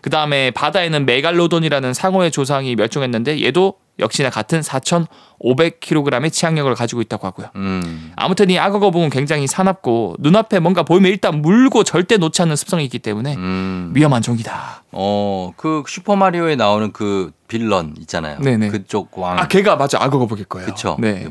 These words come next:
Speaker 2: 되게 포악한.
Speaker 1: 네, 맞아요.
Speaker 2: 어, 그러면 이 거북이들은 뭘 먹고 삽니까? 사냥을 합니까?
Speaker 1: 특히 이 악어 거북은 살아있는 물고기를 사냥하는데요.
Speaker 2: 네.
Speaker 1: 이 물고기들이 바보가 아닌 이상 악어 거북 근처에도 안 갈 거 아니에요.
Speaker 2: 그렇죠.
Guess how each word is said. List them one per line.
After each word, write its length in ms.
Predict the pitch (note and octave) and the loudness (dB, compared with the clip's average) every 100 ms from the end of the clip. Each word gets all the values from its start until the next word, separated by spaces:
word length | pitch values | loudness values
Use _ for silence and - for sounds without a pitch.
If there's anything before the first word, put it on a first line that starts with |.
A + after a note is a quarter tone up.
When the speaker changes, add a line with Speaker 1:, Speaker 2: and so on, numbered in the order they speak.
| - | -10
Speaker 2:
되게 200 | G2+ F#2 | -10 -10
포악한. 480 | - A#2+ - A#2+ D2 | -4 -4 -2 -6 -2
Speaker 1:
네, 200 | A#2 G#2 | -2 -2
맞아요. 160 | G#2 G2+ A2+ - | -6 -8 -12 -10
Speaker 2:
어, 240 | F2 F#2 F#2 | -4 -4 0
그러면 280 | D#3+ D#3 | 2 2
이 440 | A#2+ C3+ E3+ D#3 B2 - | 0 0 0 0 -2 -6
거북이들은 840 | - G#2+ E3 F#3 F3 F3+ E3+ C3 | -2 -2 -2 -6 -2 0 0 0
뭘 180 | F2+ A#2+ | 0 2
먹고 280 | F3+ F#3+ E3 | 2 0 -2
삽니까? 480 | B2+ F#2 D2+ D#2 E2 | -2 -4 -6 -12 -8
사냥을 500 | - F#3+ G3 F3 C3 | -2 2 2 0 -4
합니까? 460 | G2+ E2+ C#3 D#3 _ | -6 -6 -6 -8 _
Speaker 1:
특히 280 | B3+ C4+ A#3 | -2 2 4
이 60 | |
악어 240 | F#3 A3 B3+ | 4 4 2
거북은 720 | A3 F#3+ D#3+ D#3 E3+ C#3 A#2 | 2 0 2 2 2 2 0
살아있는 420 | - C#4+ C#4+ A3+ | 2 2 4 4
물고기를 440 | D3+ C#3+ F#3+ D#3+ C#3+ | 4 4 4 4 2
사냥하는데요. 720 | C#3+ C3 B2 A2+ G#2+ C3+ A2 | 0 0 0 0 0 0 -2
Speaker 2:
네. 220 | E2 D2 - | -4 -6 -2
Speaker 1:
이 60 | |
물고기들이 560 | E3 F#3+ D#4+ D4+ A#3 A3 | 2 4 6 4 4 0
바보가 380 | - E3 A#3+ C4 | 0 0 4 6
아닌 200 | G#3 G3 | 6 4
이상 420 | F3+ E3+ C#3+ A#2 | 4 2 2 0
악어 280 | - G3+ C#4 | 2 2 2
거북 220 | B3+ F3+ | 2 0
근처에도 500 | - C#3 A3+ G#3+ D3+ | 0 0 2 2 2
안 100 | G2+ | 4
갈 140 | E3+ A#3 | 2 4
거 100 | D3 | 2
아니에요. 260 | G#2 G2+ G2+ | 0 -2 -2
Speaker 2:
그렇죠. 540 | B2 - F2+ F2 | -4 -2 0 -2